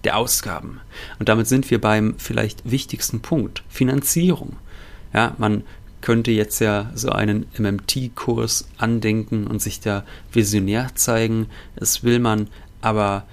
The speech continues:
äh, jetzt auch nicht unbedingt. Also man möchte zwar nicht zurück zu einer Politik der Austerität, weil das harte Einschnitte im Sozialstaat bedeuten wird, aber dann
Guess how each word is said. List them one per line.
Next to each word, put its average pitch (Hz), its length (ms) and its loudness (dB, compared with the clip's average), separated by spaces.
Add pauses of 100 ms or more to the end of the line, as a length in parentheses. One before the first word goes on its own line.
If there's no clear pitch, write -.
(160)
äh, 110 100 2
jetzt 104 380 -2
auch 123 240 2
nicht 107 180 -2
unbedingt. 92 380 -2
Also 95 160 0
man 90 100 2
möchte 123 300 0
zwar 104 240 -2
nicht 113 260 -2
zurück 107 340 -2
zu - 140 -2
einer 101 160 2
Politik 101 540 -2
der - 120 -4
Austerität, 117 840 2 (320)
weil 107 220 6
das 107 300 4 (120)
harte 117 460 0
Einschnitte 117 560 0
im 110 80 -2
Sozialstaat - 840 -2
bedeuten 87 500 -4
wird, 101 260 0 (300)
aber 107 220 2
dann 127 240 2